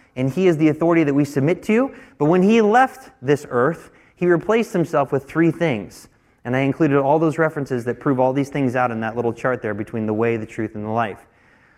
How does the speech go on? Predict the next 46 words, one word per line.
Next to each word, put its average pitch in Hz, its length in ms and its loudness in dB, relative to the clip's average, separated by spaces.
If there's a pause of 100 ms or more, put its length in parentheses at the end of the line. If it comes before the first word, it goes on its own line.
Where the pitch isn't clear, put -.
(240)
In 143 140 0
John 185 260 0
fourteen 214 420 0
six, 180 280 0
Jesus 165 260 -2
said, 151 140 0
"I 156 120 -2
am 160 120 -2
the 139 80 2
way, 202 400 2
the 190 80 0
truth, 208 320 0
and 220 100 2
the 202 40 2
life. 135 280 0
No 151 180 0
man 202 220 2
cometh 196 240 0
unto 196 160 0
the 196 80 0
Father 165 340 0
but 139 360 -2
by 127 200 0
me." 120 360 -2 (600)
And 135 140 -2
so 165 80 0
when 160 140 4
Christ 233 420 -2
left 196 280 0
the 202 140 -8
earth, 135 360 0 (400)
he 196 180 -2
replaced 208 420 2
himself 143 480 0
with 127 320 -2 (200)
the 123 140 2
way, 175 580 2
which 123 180 -10
is 123 220 -4 (160)
the 127 80 -2
local 135 320 0
church, - 500 -8 (220)
the 120 80 -10
truth, 208 560 0 (340)
which - 200 -8
is 139 260 -2